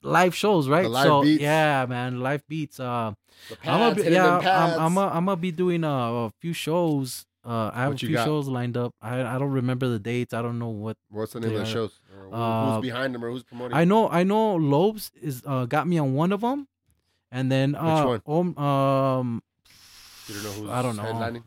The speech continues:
Speaker 1: Yeah, I don't know.
Speaker 2: What else?
Speaker 1: And then, uh, uh, Omni,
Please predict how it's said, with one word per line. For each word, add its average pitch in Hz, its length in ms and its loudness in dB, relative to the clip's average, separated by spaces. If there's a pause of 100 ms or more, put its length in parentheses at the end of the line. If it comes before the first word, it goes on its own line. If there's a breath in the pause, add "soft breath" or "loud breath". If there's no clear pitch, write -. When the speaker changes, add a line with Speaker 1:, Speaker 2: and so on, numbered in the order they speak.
(140)
Speaker 1:
Yeah, 104 340 -6
I 107 60 -6
don't 104 120 -8
know. 98 240 -6
Speaker 2:
What 107 160 -10
else? 104 140 -8 (100)
Speaker 1:
And 110 200 -6
then, 113 280 -2
uh, 131 400 0 (160)
uh, 110 240 -4
Omni, 156 500 0